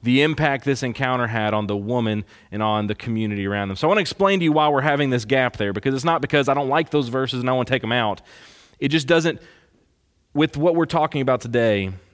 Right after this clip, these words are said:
that would be a different part of a, probably part of a series. It would be a different sermon in itself. And so we're gonna be getting there in a few moments. So we're talking about a divine encounter today. And I want you to keep in mind as we read this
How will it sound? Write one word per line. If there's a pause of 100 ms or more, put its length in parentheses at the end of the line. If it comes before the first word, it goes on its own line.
(600)
that
would
be
a
different
part
of
a, (160)
probably
part
of
a
series.
It
would
be
a
different
sermon
in
itself. (800)
And
so
we're
gonna
be
getting
there
in
a
few
moments.
So
we're
talking
about
a
divine
encounter
today.
And
I
want
you
to
keep
in
mind
as
we
read
this